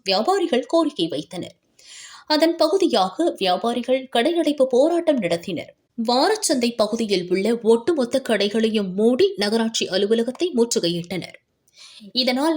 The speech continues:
நகராட்சி வளாகத்தில் பரபரப்பு ஏற்பட்டது. முறையாக தாட்கோ கடைகள் அமைக்கப்படாது என அறிவிப்பு வரும் வரை போராட்டம் தொடரும் என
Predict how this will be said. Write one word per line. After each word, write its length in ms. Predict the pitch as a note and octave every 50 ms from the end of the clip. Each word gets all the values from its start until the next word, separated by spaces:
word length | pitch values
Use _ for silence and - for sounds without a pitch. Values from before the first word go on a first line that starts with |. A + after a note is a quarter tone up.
| - -
நகராட்சி 540 | G#3 G#3 G#3 G#3+ B3 B3 B3 A#3+ - A#3
வளாகத்தில் 640 | F#3 E3+ E3+ E3+ F3 F3+ F#3 - - - D4+ F4 E4+ -
பரபரப்பு 480 | - A3+ A3+ B3+ D#4 D#4 D4 - D4 B3+
ஏற்பட்டது. 520 | - - E3 - - D#3+ - E3 D3+ - F3 - _ _ _ _ _ _ _ _ _ _ _ -
முறையாக 640 | B3+ C4 C#4 D#4 F4+ E4 C#4 G3 E3 F3 - C#4+ E4+ - - -
தாட்கோ 380 | B3 A3+ C4 C#4 - - D#4+ D4+
கடைகள் 400 | - B3+ G#3 G#3 G#3 A3 A3 G#3+
அமைக்கப்படாது 760 | - G3 F#3+ A3 A#3 A#3 - - - F3 F3 F#3+ G#3 G#3+ - F#3
என 160 | D#3+ D#3+ F3 G3+ G3 -
அறிவிப்பு 440 | - A3 A3 A#3 A3+ A#3+ A#3 - C4+
வரும் 280 | B3 - F3 G3 G3 G#3
வரை 220 | G#3 A3+ A#3+ D4 D#4+ - -
போராட்டம் 580 | C#4 C4+ D4 E4 E4+ E4+ D#4 D#4+ D4+ D4+ D4
தொடரும் 400 | - A#3+ G#3 G3+ A#3 A#3 A3+ G3 E3+
என 100 | E3